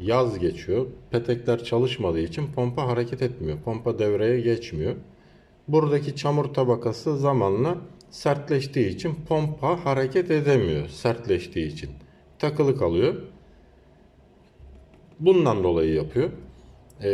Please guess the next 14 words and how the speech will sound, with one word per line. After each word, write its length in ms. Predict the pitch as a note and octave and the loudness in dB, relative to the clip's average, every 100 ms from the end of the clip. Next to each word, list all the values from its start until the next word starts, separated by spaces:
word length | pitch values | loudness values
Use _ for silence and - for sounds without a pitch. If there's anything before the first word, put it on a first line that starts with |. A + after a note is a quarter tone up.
| G2 G2 G2 A#2 | 4 4 2 2
dediğim 300 | C#3+ D3 C#3+ | 2 2 2
gibi 180 | C#3 C#3 | 2 2
pompa 400 | - D3 D3 C#3 | 2 0 2 2
arızalanıyor. 1080 | C#3 C3+ C3+ C3 B2 B2 G#2 F2+ G2+ C#3 C#3+ - - | 2 2 4 4 4 2 4 2 2 -2 -6 -14 -12
İçine 340 | - C3+ B2 | -4 0 0
su 200 | B2 C3 | 2 2
alır. 400 | F2 E2 - - - | 4 2 -2 -6 -14
İçindeki 600 | A2+ - B2 A#2 A2+ A#2+ | -12 -6 -2 -2 -2 -2
mekanik 500 | A#2 A2 - A2 G#2 | -2 -2 -4 -4 -2
aksam, 460 | G2 G2 G2+ F#2+ G2 | -4 -4 -6 -4 -2
elektronik 580 | G2 F#2+ - G2+ F#2+ F#2+ | -2 -2 -4 -2 -2 -4
aksam 440 | F#2 G2+ F#2+ F#2+ | -6 -6 -4 -2
arıza 360 | F2 E2 D2+ D#2 | -2 -2 -2 -4
yapar. 500 | D2+ - G#2+ - | -6 -8 -12 -12